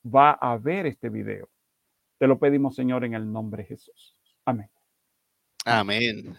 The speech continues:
Speaker 2: amén, amén. Nos despedimos con ese comentario de Carolina. "Ya encargué el mío, usted también encargue, <laughs> eh, busque el suyo".
Speaker 1: Amén.
Speaker 2: Estuvieron con, estuvieron con ustedes el pa-,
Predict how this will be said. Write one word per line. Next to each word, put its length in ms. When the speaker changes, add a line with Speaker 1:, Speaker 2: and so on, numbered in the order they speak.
Speaker 2:
amén, 340
amén. 280
Nos 100
despedimos 460
con 80
ese 160
comentario 480
de 260
Carolina. 540
"Ya 180
encargué 560
el 160
mío, 320
usted 220
también 360
encargue, 600
<laughs> 320
eh, 20
busque 480
el 240
suyo". 440
Speaker 1:
Amén. 260
Speaker 2:
Estuvieron 240
con, 120
estuvieron 320
con 100
ustedes 360
el 100
pa-, 220